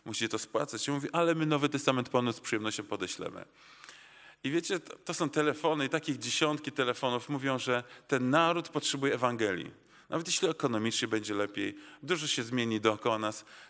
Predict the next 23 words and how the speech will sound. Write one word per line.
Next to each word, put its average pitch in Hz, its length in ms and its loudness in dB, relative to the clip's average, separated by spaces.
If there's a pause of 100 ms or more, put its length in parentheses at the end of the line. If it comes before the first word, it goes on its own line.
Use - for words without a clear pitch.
Odpowiedzią 151 600 0
ostatecznie 131 640 0
dla 123 160 2
nas 120 180 -2
wszystkich, 107 500 -4
naszego 110 360 0 (280)
kraju, 123 280 4
naszych 110 240 -2
dzieci 120 280 0
i 110 60 0
wnuków, 113 420 -2 (380)
będzie 107 240 0
zawsze 117 380 2
Jezus. 90 500 -2 (520)
I - 60 -10
tylko 123 260 2
On 113 120 4
jest 113 200 -2
tą 110 160 0 (400)
najpiękniejszą 120 840 2 (360)
i - 80 -6
prawdziwą 131 480 2
odpowiedzią. 90 560 -2